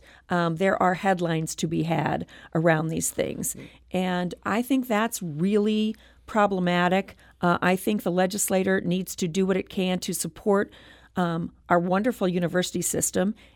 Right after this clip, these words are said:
Speaker 1: And again, when we know that enrollment is going down, particularly among African Americans, maybe we need to take a look at how our policies on campus, and when I say we need to take a look, the university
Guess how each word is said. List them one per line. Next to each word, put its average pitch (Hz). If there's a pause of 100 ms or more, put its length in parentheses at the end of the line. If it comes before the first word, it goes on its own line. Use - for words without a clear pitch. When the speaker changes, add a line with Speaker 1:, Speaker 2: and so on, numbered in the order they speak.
(160)
Speaker 1:
And 202
again, 220
when 190 (280)
we 214
know 196
that 180
enrollment 185
is 247
going 240
down, 247 (260)
particularly 247
among 247
African 220
Americans, 220 (340)
maybe 208
we 226
need 208
to 196
take 196
a -
look 180
at 175 (240)
how 196
our 185
policies 175
on 165
campus, - (400)
and 208
when 220
I 247
say 247
we 190
need 254
to 185
take 170
a 170
look, 160
the -
university 320